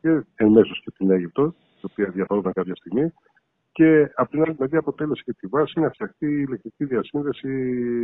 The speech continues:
Ασίας-Ευρώπης μέσω Ισραήλ, Κύπρου και Ελλάδας.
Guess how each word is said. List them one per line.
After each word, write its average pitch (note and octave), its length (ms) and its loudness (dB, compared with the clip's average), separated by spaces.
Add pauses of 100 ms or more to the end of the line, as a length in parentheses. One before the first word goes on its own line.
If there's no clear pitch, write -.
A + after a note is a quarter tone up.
(280)
Ασίας-Ευρώπης A#2 1040 -2
μέσω B2+ 320 -2
Ισραήλ, A2+ 420 0
Κύπρου B2+ 360 -10
και A#2+ 80 -6
Ελλάδας. G#2 560 0